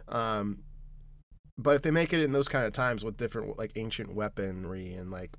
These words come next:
bow and arrow and spears and stuff, I mean, he was just ripping people's arms off. Like, he, he can do whatever the hell he wants, really. So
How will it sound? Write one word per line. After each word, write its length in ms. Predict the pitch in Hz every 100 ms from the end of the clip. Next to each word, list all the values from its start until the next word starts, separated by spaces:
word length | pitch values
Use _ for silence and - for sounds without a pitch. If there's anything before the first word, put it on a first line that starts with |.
| 107
bow 220 | 104 101
and 100 | 101
arrow 320 | 101 101 92
and 120 | 92
spears 580 | - - 107 101 95 87
and 100 | 90
stuff, 340 | - 90 90 98
I 20 |
mean, 140 | 110
he 100 | 160
was 100 | 262
just 160 | 143 95
ripping 280 | 135 147 127
people's 320 | 135 117 98
arms 260 | 104 107
off. 300 | 101 85 -
Like, 160 | 95 90
he, 180 | 120 123
he 140 | 127
can 140 | 151 123
do 160 | 113
whatever 160 | 104 98
the 80 | 85
hell 120 | 104
he 100 | 95
wants, 380 | 87 98 104 107
really. 320 | 120 117 123 131 - - -
So 400 | - - 104 92